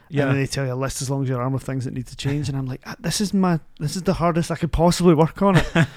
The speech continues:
Speaker 2: And then you change it and you're like, "Right, okay, I've cracked it."
Speaker 1: Yeah.
Speaker 2: And then the person looks at it again and they're like, "Yeah, it's great. Now, now dig
Speaker 1: Yeah.
Speaker 2: in and now push."
Speaker 1: Yeah.
Speaker 2: And I'm like,
Speaker 1: <laughs>
Speaker 2: I do, I don't know. It doesn't, it feels like it never ends.
Speaker 1: Yeah.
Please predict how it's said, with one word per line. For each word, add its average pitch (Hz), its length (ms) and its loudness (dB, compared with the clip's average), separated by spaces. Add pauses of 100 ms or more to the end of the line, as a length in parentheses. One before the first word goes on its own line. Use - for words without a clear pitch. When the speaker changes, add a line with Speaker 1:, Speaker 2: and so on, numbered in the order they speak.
(380)
Speaker 2:
And 151 80 -4
then 147 120 4
you 147 80 2
change 156 280 4
it 170 40 2
and 156 60 -2
you're 151 100 2
like, 139 160 -4
"Right, 147 160 2
okay, 139 200 -2
I've 120 140 -2
cracked - 460 -4
it." 147 160 -4
Speaker 1:
Yeah. 135 260 0 (140)
Speaker 2:
And 151 120 2
then 143 120 0
the 127 60 -2
person 139 280 -4
looks - 180 -4
at 131 100 -2
it - 60 -8
again 123 220 -6
and 135 80 0
they're 120 120 -4
like, 120 120 -8
"Yeah, 190 160 -2
it's 170 100 -6
great. 190 460 2
Now, 147 240 2 (500)
now 151 380 6 (240)
dig 131 200 2
Speaker 1:
Yeah. 127 100 0
Speaker 2:
in 127 80 -6
and 120 160 -8
now 170 240 10
push." 180 240 4
Speaker 1:
Yeah. 156 140 6
Speaker 2:
And 147 100 0
I'm 147 40 0 (200)
like, - 160 -8 (260)
Speaker 1:
<laughs> - 300 -20
Speaker 2:
I 170 60 0
do, - 220 4
I 160 100 4
don't 170 160 4
know. 143 160 4
It 156 60 4
doesn't, 160 320 -4
it 156 140 -4 (140)
feels 175 260 0
like 160 140 0
it 143 80 -4
never 117 200 -6
ends. 139 460 -6 (140)
Speaker 1:
Yeah. 139 220 2